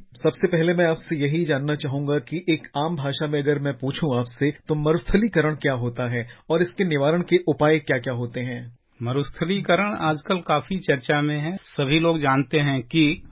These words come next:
Speaker 2: आज जो है desertification and drought day है, जो सत्रह जून को हर साल मनाया जाता है। तो ये कार्यक्रम जागरूकता लाने के लिए होता है। मरुस्थलीकरण basically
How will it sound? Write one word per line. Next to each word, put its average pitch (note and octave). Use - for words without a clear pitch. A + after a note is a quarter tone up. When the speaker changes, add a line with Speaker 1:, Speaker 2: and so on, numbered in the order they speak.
Speaker 2:
आज C#3
जो D3
है C3
desertification C#3+
and C3
drought C3
day C3
है, A2
जो C#3
सत्रह -
जून B2
को D#3
हर C#3
साल C#3+
मनाया A#2
जाता F#2
है। F#2+
तो C#3+
ये F3+
कार्यक्रम D#3
जागरूकता C3
लाने D#3
के D#3+
लिए D#3+
होता B2
है। D#3+
मरुस्थलीकरण E3+
basically D#3